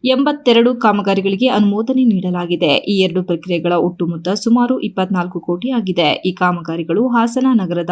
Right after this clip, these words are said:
ಮೂಲಭೂತ ಸೌಕರ್ಯ ಬಲಪಡಿಸಲು ಅತ್ಯಂತ ಅಗತ್ಯ ಎಂದರು. ಈ ಯೋಜನೆಗಳು ಕೇವಲ ಕಾಗದದ ಮಟ್ಟದಲ್ಲಿ ಉಳಿಯದೆ ನೇರವಾಗಿ ನೆಲಮಟ್ಟದಲ್ಲಿ ಜಾರಿಗೆ ಬರಲಿವೆ. ಹಾಸನ ನಗರದ ಒಳಚರಂಡಿ ವ್ಯವಸ್ಥೆ, ರಸ್ತೆಗಳ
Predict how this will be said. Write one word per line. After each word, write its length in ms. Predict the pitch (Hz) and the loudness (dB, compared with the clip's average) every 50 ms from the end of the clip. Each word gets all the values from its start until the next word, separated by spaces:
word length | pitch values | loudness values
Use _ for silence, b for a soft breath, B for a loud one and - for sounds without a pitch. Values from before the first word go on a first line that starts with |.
| 170 175 | -2 0
ಮೂಲಭೂತ 520 | 175 180 180 185 185 180 180 185 185 180 185 | 0 0 0 0 -2 -2 -4 -6 -6 -4 -4
ಸೌಕರ್ಯ 580 | 185 180 185 185 175 175 - 170 175 180 185 | -4 -4 -4 -4 -6 -4 -4 -6 -4 -2 -2
ಬಲಪಡಿಸಲು 640 | 175 180 165 175 175 180 170 170 - - 180 220 233 | -2 -4 -4 -6 -6 -6 -6 -6 -6 -6 -6 -4 -2
ಅತ್ಯಂತ 420 | - 233 233 240 269 247 240 233 247 226 - | -2 -2 -2 -2 -2 -2 0 0 -2 -2 -2
ಅಗತ್ಯ 360 | 208 208 - 269 262 - 285 | -2 -4 -4 -6 -8 -6 -6
ಎಂದರು. 880 | 269 247 202 190 180 165 170 175 180 170 170 160 135 120 - - _ _ _ B B B B B B B B B B | -6 -6 -6 -8 -8 -8 -8 -6 -2 0 0 0 0 -2 -4 -8 _ _ _ B B B B B B B B B B
ಈ 100 | 285 294 | 2 4
ಯೋಜನೆಗಳು 580 | 285 262 254 233 269 269 262 240 254 262 269 262 | 4 2 2 2 2 2 2 2 2 0 0 0
ಕೇವಲ 340 | 262 247 220 214 214 208 214 | 2 2 2 2 2 0 0
ಕಾಗದದ 460 | 208 208 202 196 196 202 190 190 190 196 | 0 0 0 0 0 0 -4 -4 -4 -4
ಮಟ್ಟದಲ್ಲಿ 460 | 196 190 185 185 190 185 185 180 190 180 | -4 -4 -4 -4 -4 -2 -2 0 0 2
ಉಳಿಯದೆ 460 | 175 185 185 185 185 180 196 226 240 | 2 2 2 2 0 2 0 2 2
ನೇರವಾಗಿ 500 | 220 202 190 185 180 175 180 180 175 180 | 2 2 0 0 -2 -2 -4 -4 -4 -2
ನೆಲಮಟ್ಟದಲ್ಲಿ 720 | 180 180 180 180 175 180 180 180 175 180 180 180 202 226 | -2 -2 -2 -2 -2 -4 -4 -4 -2 -2 0 0 0 -2
ಜಾರಿಗೆ 380 | 226 254 254 254 262 262 269 | -2 -2 -4 -4 -2 -2 -2
ಬರಲಿವೆ. 500 | 226 196 180 175 175 175 180 180 165 151 - - - _ _ _ _ b b b b b b - - | -2 -4 -4 -8 -8 -8 -6 -2 -2 -2 -2 -4 -6 _ _ _ _ b b b b b b -6 0
ಹಾಸನ 380 | - 285 285 285 285 302 294 294 285 | 4 4 4 4 4 0 0 2 2
ನಗರದ 320 | 254 240 220 220 220 233 233 233 | 2 2 0 0 0 0 0 0
ಒಳಚರಂಡಿ 580 | 233 208 202 202 - 226 202 196 202 196 202 | 0 0 -2 -2 -2 -2 -2 0 0 0 0
ವ್ಯವಸ್ಥೆ, 440 | 190 185 180 190 185 - - 233 240 | 0 -2 -4 -4 -4 -2 0 0 0
ರಸ್ತೆಗಳ 400 | 226 202 - - 185 185 185 185 | 0 -2 -4 -2 -2 0 0 0